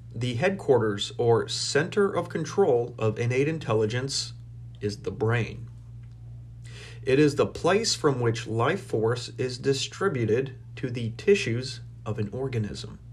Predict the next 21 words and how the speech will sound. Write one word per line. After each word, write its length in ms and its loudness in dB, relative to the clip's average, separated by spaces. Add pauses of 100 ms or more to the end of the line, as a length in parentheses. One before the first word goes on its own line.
(1200)
The 220 2
intelligence 840 4
is 240 2
the 160 0
power 560 0 (260)
and 320 0 (100)
the 200 -2
source 720 0 (100)
of 160 -4
mental 340 0
force. 600 -6 (1080)
The 100 0
place 400 -2
from 240 0
which 200 4
it 140 -2
comes 480 -2 (420)
is 200 -4
the 160 -2
center. 640 -2 (920)
Condition 520 2